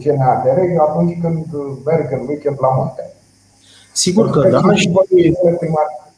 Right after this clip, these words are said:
Speaker 1: cred că, uh, această problemă trebuia rezolvată de C N A D R,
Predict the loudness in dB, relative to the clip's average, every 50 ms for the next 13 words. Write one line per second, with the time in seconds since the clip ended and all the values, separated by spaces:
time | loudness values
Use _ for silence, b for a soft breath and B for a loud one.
0 | -4 -2 0 0 -2 -4 -8 -8 -8 -8 -8 -4 0 2 2 4 4 2 0 0
1 | -2 -2 -2 -2 -2 -4 -6 -12 -12 -12 -8 -8 -8 -6 -4 -6 -6 -4 -4 -4
2 | -4 -4 -4 -4 -4 -6 -6 -6 -2 -2 -2 0 -2 -4 -4 -6 -4 -4 -4 -4
3 | -6 -8 -8 -8 -8 -10 -12 -8 -6 -4 -2 -2 -2 -4 -4 -6 -6 -6